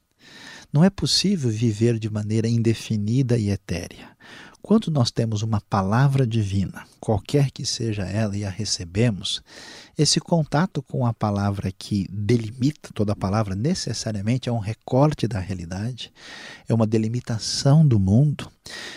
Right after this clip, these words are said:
E essa palavra divina, ela nos delimita de modo a estabelecer a nossa identidade. O que nós somos? Somos em função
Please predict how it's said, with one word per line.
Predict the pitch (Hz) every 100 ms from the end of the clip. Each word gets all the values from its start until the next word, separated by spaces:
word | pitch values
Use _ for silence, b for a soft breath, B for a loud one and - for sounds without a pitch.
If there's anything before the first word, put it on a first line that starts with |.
| B
E | 123
essa | 190 -
palavra | - 147 101 104
divina, | 110 139 117 117 165 220
ela | 139 143
nos | 147 139
delimita | 127 143 147 113 107 - 165
de | 165
modo | 190 120 151 175
a |
estabelecer | 175 - 165 156 131 - - 127
a | 135
nossa | 101 110 - 143
identidade. | 143 117 107 110 - 117 135 160 151 - - -
O | 117
que | -
nós | 175 147 104
somos? | - - 117 117 107 - - - B B B B B
Somos | - - 113 120 120 - -
em | 160 165
função | 151 - - 113 - - 107 110